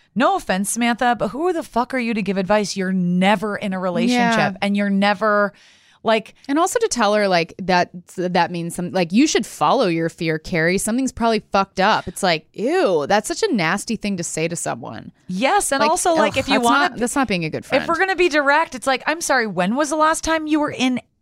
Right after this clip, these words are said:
Speaker 1: any relationship?"
Speaker 2: Right.
Speaker 1: Like,
Speaker 2: Right.
Speaker 1: I think this is a really relatable and interesting thing that is happening right now. And I was actually talking to Skylar about that on the ride over, about how, like,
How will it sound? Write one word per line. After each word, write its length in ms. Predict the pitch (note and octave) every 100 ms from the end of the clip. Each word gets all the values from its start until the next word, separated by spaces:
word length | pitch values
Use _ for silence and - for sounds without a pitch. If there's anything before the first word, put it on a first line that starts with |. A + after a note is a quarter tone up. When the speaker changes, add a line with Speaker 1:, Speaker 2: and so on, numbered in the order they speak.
| -
Speaker 1:
any 360 | F#3 F#3 A#3 C#4
relationship?" 880 | D4 D4+ D#4 D#4 - - E4+ E4+ - G3+
Speaker 2:
Right. 20 |
Speaker 1:
Like, 500 | A3 G#3 G3+ - - _ - -
Speaker 2:
Right. 280 | F3 - _ _ _ - E3 -
Speaker 1:
I 80 | C#4+
think 340 | E4+ A4 - -
this 240 | C4 C#4+
is 100 | C4+
a 100 | A#3
really 380 | G3+ G#3 G#3 G3+
relatable 720 | F3+ F3 E3+ F3 F#3 F3 E3
and 100 | D#3+ -
interesting 840 | E3+ E3 F#3+ - - E3 D#3 D#3 -
thing 500 | - G3 F3 E3 D#3+
that 200 | D#3 -
is 180 | E3 D3+
happening 540 | - D#3+ - D#3 D3 C#3+
right 260 | C#3 C3+
now. 440 | D3 C#3 C#3 C#3 -
And 380 | D3+ D3 D3 - _ _ _ _ _ _ G#3+
I 100 | C#4
was 120 | B3+
actually 320 | G#3+ - F#3+
talking 280 | F#3 F3 F3+
to 40 |
Skylar 340 | D#3+ D#3 D#3 D#3
about 200 | D3+ -
that 100 | D3+
on 120 | D#3
the 80 | D3+
ride 240 | D3 C#3+
over, 260 | D#3 D#3+ D3
about 240 | D3 D3+
how, 260 | - D#3+ D#3
like, 360 | D#3+ D3+ -